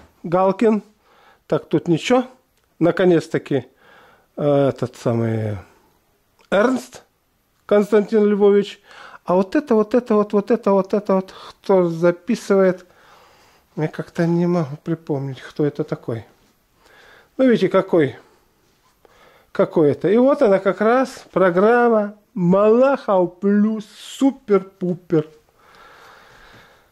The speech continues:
Запороли мне эту программу тем, что решили сделать иной формат.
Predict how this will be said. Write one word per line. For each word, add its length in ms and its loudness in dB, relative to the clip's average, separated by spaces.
Запороли 580 4
мне 140 4
эту 220 2
программу 580 2
тем, 420 0
что 580 0
решили 840 2
сделать 500 2
иной 280 4
формат. 880 0